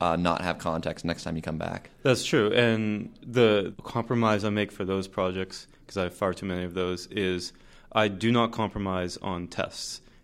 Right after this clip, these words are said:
Speaker 2: I write
Speaker 1: Mm.
Speaker 2: great tests as if I were writing a f-, real program. I write full tests, and the code is crap, and I just wanna get the <laughs> prototype out.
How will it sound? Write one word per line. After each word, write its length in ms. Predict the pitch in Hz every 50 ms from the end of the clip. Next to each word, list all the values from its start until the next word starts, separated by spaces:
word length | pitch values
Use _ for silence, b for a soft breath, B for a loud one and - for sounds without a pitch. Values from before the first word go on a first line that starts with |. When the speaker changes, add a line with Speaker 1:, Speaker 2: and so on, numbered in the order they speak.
| b
Speaker 2:
I 100 | - 98 92
write 200 | 92 95 92 90
Speaker 1:
Mm. 80 | 87 85
Speaker 2:
great 180 | 113 117 117
tests 480 | - 110 104 98 - - - - - - - b b b b b b b
as 240 | - 98 101 98 92
if 140 | 113 110 -
I 80 | 110 101
were 140 | 98 95
writing 260 | 95 98 95 95 92 92
a 40 |
f-, 100 | 87 - - 107
real 380 | 101 101 98 98 98 95 92 - - - _ -
program. 420 | - 101 90 90 85 85 87 98 - b b b -
I 60 | 95
write 200 | 95 98 92 - - - - -
full 160 | - 104 92
tests, 420 | - 98 87 - - - - - b b b b b b b b -
and 180 | 110 101 95 92
the 80 | 92 90
code 300 | - - 110 98 95 92
is 240 | 90 - - - - - - _ _ -
crap, 340 | - - 107 92 90 92 - - _ -
and 120 | 107 95 90
I 100 | 92 95
just 120 | 95 117 113
wanna 140 | 101 95
get 120 | 90 98 -
the 80 | 113
<laughs> 100 | - -
prototype 420 | 117 101 95 90 - 85 85 - 87
out. 220 | 87 90 - -